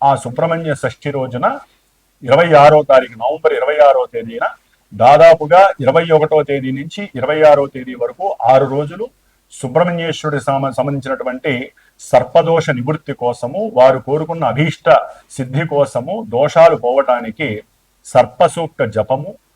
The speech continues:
కుజగ్రహ జపము, ఈ రెండు గ్రహాల, అంటే కుజగ్రహ జపము, సర్పసూక్త జపాన్ని ఆచరిస్తూ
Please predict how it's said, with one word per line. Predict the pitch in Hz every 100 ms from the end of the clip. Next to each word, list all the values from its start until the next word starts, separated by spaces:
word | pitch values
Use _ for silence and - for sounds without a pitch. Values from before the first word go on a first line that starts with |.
| _ _
కుజగ్రహ | 147 170 147 113 139
జపము, | 180 117 120 110 - _ -
ఈ | 131
రెండు | 127 131 160 165 -
గ్రహాల, | 139 139 139 135 131 101
అంటే | 127
కుజగ్రహ | 165 - 151 151 151
జపము, | 156 156 156 - 277
సర్పసూక్త | - 135 - 170 160 156 - 139 131 - _ _
జపాన్ని | 101 113 143 151 156 113
ఆచరిస్తూ | 120 143 135 - 165